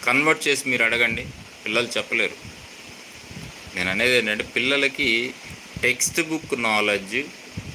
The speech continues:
అవసరం. బహుశా మీ పిల్లలంతా కూడా కార్పొరేట్ స్కూల్లో చదువుతుండొచ్చేమో.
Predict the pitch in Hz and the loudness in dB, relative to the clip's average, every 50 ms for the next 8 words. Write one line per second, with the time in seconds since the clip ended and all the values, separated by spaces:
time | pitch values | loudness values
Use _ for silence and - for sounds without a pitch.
0 | - - - - - - 180 98 104 - 120 104 90 - - - - - - - | -12 -12 -14 -10 -4 -2 -2 -2 0 0 0 -2 -2 -4 -6 -14 -14 -16 -16 -16
1 | - - - - - - _ _ - - - - - - - - - - - - | -16 -16 -16 -16 -18 -18 _ _ -20 -18 -18 -18 -18 -18 -18 -18 -16 -16 -18 -20
2 | _ _ - - - - - - - - - - 92 95 - 113 110 110 113 - | _ _ -16 -16 -14 -14 -16 -18 -18 -16 -10 -6 -4 -2 0 0 0 0 0 2
3 | 107 104 110 113 113 113 110 117 113 113 117 113 - 110 113 110 - 117 113 117 | 2 4 4 4 2 4 4 4 4 4 2 2 2 2 2 2 0 2 2 2
4 | 110 - - - 113 110 110 113 113 107 107 107 110 107 - 113 110 107 107 104 | 2 0 -2 -4 -2 0 2 2 2 4 2 2 2 0 0 0 2 2 0 2
5 | - 107 98 90 82 | 2 0 0 0 -4